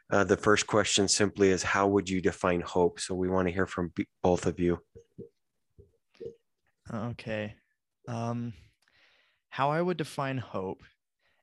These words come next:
Speaker 2: is trusting in something, even though it may or may not come.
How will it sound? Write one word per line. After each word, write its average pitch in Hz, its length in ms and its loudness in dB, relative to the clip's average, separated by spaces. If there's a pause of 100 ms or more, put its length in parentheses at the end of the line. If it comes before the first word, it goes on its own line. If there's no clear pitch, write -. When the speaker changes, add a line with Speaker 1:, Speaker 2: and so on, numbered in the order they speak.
(120)
Speaker 2:
is 110 640 -8 (1000)
trusting 151 880 -4
in 113 520 -4 (1040)
something, 110 720 -8
even 123 260 -6
though 117 140 -2
it 107 100 -4
may 110 240 -6
or 107 80 -6
may 104 200 -6
not 98 300 -8
come. - 320 -14